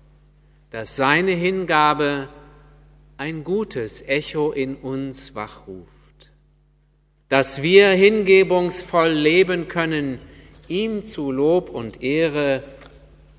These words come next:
und mit Hingabe an unsere Mitmenschen. Da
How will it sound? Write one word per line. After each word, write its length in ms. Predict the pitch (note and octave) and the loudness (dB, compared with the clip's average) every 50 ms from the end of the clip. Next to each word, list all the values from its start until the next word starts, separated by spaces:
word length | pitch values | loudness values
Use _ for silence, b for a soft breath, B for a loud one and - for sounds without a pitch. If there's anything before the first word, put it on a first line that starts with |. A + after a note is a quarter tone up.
| - _ | -20 _
und 400 | - F#3 G#3 G#3 G3 - - - | -8 -6 -4 -4 -6 -8 -10 -12
mit 220 | C#3 B2+ B2 B2 - | -10 -10 -10 -10 -10
Hingabe 1120 | - D3 D3+ E3+ E3+ - A2+ - C3 B2+ A#2+ A#2+ B2 B2 A2+ B2 A#2 A2+ A2+ A2+ A2 G#2+ - - - - - _ _ _ _ _ _ _ _ _ _ _ _ _ _ _ _ _ _ _ _ _ _ _ _ _ - | -8 -8 -6 -4 -4 -4 -4 -2 -2 0 0 0 0 -2 -2 -4 -4 -4 -4 -6 -8 -12 -18 -20 -20 -20 -20 _ _ _ _ _ _ _ _ _ _ _ _ _ _ _ _ _ _ _ _ _ _ _ _ _ -20
an 200 | G#2+ G#2+ G#2+ - | -20 -20 -20 -18
unsere 380 | A#2 A2+ A2+ A2+ B2 A#2+ C3 | -18 -18 -18 -16 -16 -14 -12
Mitmenschen. 760 | A#2+ A2+ G2+ - - F#2+ F#2 E2+ E2 E2 - - - - _ _ _ _ _ _ _ _ _ _ _ _ _ _ _ _ _ _ _ _ _ _ _ _ _ _ _ _ _ _ _ _ _ _ _ _ _ - | -12 -12 -12 -16 -18 -20 -20 -20 -20 -20 -20 -20 -20 -20 _ _ _ _ _ _ _ _ _ _ _ _ _ _ _ _ _ _ _ _ _ _ _ _ _ _ _ _ _ _ _ _ _ _ _ _ _ -8
Da 480 | G2+ G2+ A2 B2 C3 C#3+ D#3 D#3+ - | -4 -2 0 0 0 -2 -4 -10 -16